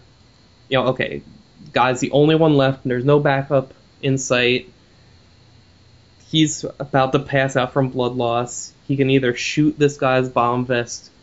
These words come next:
before he gets on the plane or let it explode on the plane. So it's like, which group of people are you going to let die? So he shoots, choosing, you know, the, 'cause there's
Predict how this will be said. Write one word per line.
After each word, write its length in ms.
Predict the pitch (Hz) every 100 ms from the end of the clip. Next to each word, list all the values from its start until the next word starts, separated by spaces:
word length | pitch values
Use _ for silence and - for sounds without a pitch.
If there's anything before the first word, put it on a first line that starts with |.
| _ _ _ -
before 500 | 131 - - 147 139
he 80 | 139
gets 200 | 127 123
on 140 | 123
the 60 | 120
plane 560 | - 120 117 117 113 -
or 160 | 127
let 240 | 123 120 113
it 100 | 120
explode 460 | 113 - 117 110 110
on 160 | 110 110
the 80 | 113
plane. 360 | - - 120
So 100 | 117
it's 140 | 120 -
like, 140 | 117
which 340 | 127 131 139 -
group 260 | 139 131
of 140 | 135 123
people 320 | 123 120 117
are 100 | 117
you 160 | 117 113
going 400 | 117 113 113 113 -
to 240 | 113 113
let 340 | 120 110 110 - -
die? 380 | 135 110 - - - _ _ _ _ _ _ _ _ _ -
So 360 | 127 117 113 113 -
he 160 | 120 110
shoots, 760 | - - 131 139 - - - -
choosing, 680 | - 131 123 123 120 120 117 - -
you 120 | 120
know, 80 | 113
the, 180 | 117 -
'cause 260 | - 127
there's 280 | 135 127 120